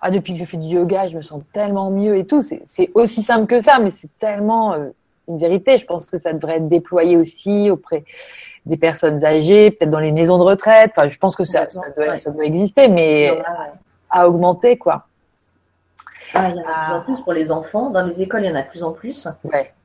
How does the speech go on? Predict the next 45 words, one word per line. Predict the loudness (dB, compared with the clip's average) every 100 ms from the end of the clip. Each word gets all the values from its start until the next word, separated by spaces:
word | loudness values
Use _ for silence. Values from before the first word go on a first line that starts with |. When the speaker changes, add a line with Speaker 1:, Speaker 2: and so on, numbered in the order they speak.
| _ -12
Speaker 1:
Mm. | -10 -8 -4
Speaker 2:
Ouais. | -4 -4 -10 _ _ -10
Ouais, | -4
ouais, | -4 -4
et | -6
c'est, | -10 -12 -10 -8
euh, | -10 -12 -14 -12
bah, | -10
c'est | -10 -14
chouette. | -10 -8 -10
Enfin, | -10 -10 -8
voilà, | -4 -4
si | -6 -12 -14 -8
chacun | -6 -4 -6
peut | -8
retrouver | -8 -8 -4
sa | -4
paix | -4 -2
intérieure, | -2 -2 -2 -2 -2 -2 -4 -14 -16
euh, | -14 -12 -14 _
voilà, | -6 -6 -8 _ _
je | -10
pense | -8 -8
qu'on | -6 0
a, | 2
<laughs> | 2 0 2 2 2 -2 -6 -6 -8 -16
je | -16
pense | -10
qu'on | -4
a | 0
éradiqué | 2 0 -2 -6 -6
une | -4 -2
bonne | 0 0 0
por-, | -2 -6 _
partie | -8 -8 -10
des | -10
choses, | -8 -6 -4 0
euh. | 0 0 -2 -6 _ _ _
Speaker 1:
Ah | 2 4
oui, | 4 2 -8 _
on | 0 0
a |
tout | 0 0
à | -2
gagner. | -2 -8 -10